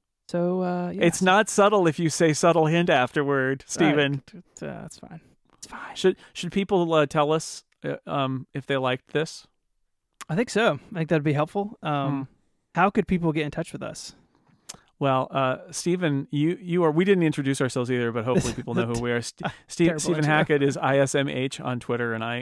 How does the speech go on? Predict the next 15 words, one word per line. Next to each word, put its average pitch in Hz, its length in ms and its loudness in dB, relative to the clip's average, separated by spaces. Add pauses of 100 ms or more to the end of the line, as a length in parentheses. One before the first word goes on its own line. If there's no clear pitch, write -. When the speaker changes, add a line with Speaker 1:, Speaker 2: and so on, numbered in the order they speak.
Speaker 2:
am 117 220 -12
Jason 110 280 -12
Snell, 107 300 -10
and 107 80 -10
I 110 120 -12
am 107 340 -14
Jay 113 180 -10
Snell 143 520 -10
on 113 200 -12
Twitter. 131 380 -8 (160)
Twitter's 196 240 -4
a 135 100 -6
Speaker 1:
Jason. 120 40 -10
Speaker 2:
good 123 180 -6
way 120 300 -2